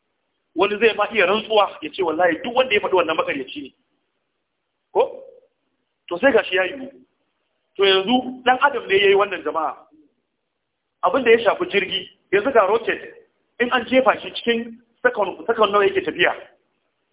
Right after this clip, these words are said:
Rocket, wani irin tafiya mai nisan da yake za ka yi mamaki. To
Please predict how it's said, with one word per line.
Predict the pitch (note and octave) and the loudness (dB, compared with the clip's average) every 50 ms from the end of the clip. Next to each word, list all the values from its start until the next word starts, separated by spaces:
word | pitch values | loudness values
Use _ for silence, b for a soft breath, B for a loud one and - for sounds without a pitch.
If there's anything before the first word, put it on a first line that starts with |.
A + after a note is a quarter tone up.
| _ _ _ _ _ _ _ _ | _ _ _ _ _ _ _ _
Rocket, | - G#3 A3+ - G3+ D#3 - - - - - _ _ _ _ _ _ _ _ _ _ _ _ _ _ _ _ _ | 2 2 2 2 -2 -4 -4 -10 -18 -20 -20 _ _ _ _ _ _ _ _ _ _ _ _ _ _ _ _ _
wani | - G#3 A3 A#3+ | -2 -2 0 0
irin | - C4+ B3 A3 - - | -2 -2 -4 -4 -2 -4
tafiya | F3+ F3+ G3 A3 G3+ F#3 | -4 -2 2 2 2 2
mai | F#3+ F3 E3+ | 2 -2 -2
nisan | E3+ G#3+ A3 - B3 A#3+ A3+ | -2 -4 -4 -2 -2 0 2
da | F3+ | 2
yake | F3+ F#3 - F#3 E3 | 0 0 -2 -2 -2
za | F3+ F#3 | -2 0
ka | F#3 F3+ | 0 0
yi | D#3+ | -2
mamaki. | D3+ C#3 D3+ D3+ D3 - - _ _ _ _ _ _ _ _ _ _ _ _ _ _ _ _ _ _ _ _ _ | 0 -2 -2 -2 -2 -6 -18 _ _ _ _ _ _ _ _ _ _ _ _ _ _ _ _ _ _ _ _ _
To | - | -2